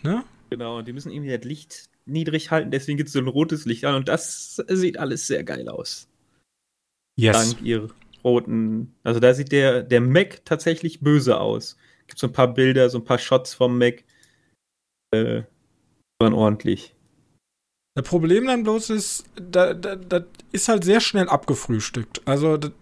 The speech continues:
Speaker 1: sind vielleicht dreißig Minuten vom Film, also der Film ist generell nicht so lang, aber dreißig Minuten dann. Und dann beginnt so, dann sind wir in dieser Station.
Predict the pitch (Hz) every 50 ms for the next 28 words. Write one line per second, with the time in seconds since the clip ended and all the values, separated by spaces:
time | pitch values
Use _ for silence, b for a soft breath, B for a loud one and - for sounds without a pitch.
0 | _ _ - - - 127 151 180 190 180 - 196 185 180 175 175 170 - - 143
1 | 156 180 180 - - 190 180 - - - - 175 170 170 185 214 - 214 196 -
2 | - 175 170 - - 185 208 240 277 269 147 135 143 139 - 170 165 160 - -
3 | 151 147 131 139 175 202 180 - - 143 160 185 214 226 233 220 180 160 156 151
4 | 147 147 165 175 180 - - 165 165 180 185 165 147 147 143 170 220 285 294 B
5 | B B B B B B B B - 143 143 139 156 147 143 160 175 190 202 208
6 | 208 208 202 190 180 165 170 175 175 180 - - 185 175 170 175 165 156 156 147
7 | 160 170 175 170 160 160 156 151 160 147 147 - - - _ _ _ _ - -
8 | - - 156 - - - - - 147 147 156 180 214 247 285 311